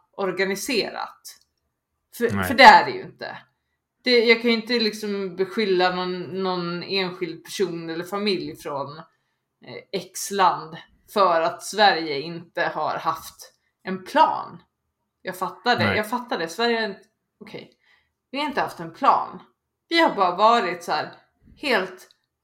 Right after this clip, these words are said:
Speaker 1: Ja, men alla, alla ska få vara med som på skolgården. Och det funkar
Speaker 2: Mm.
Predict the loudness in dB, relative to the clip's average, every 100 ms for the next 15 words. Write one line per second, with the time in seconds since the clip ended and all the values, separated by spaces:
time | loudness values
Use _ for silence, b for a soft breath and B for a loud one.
0 | -10 -6 -4 -6 -10 -18 _ _ _ _
1 | _ _ _ 2 4 4 2 2 4 4
2 | 0 -2 -6 -2 0 2 2 0 -2 -8
3 | -8 -6 -6 -4 -4 -4 -4 -4 -8 -8
4 | -14 -20 _ -8 -2 -2 -4 -8 -6 -4
5 | -4 -4 2 2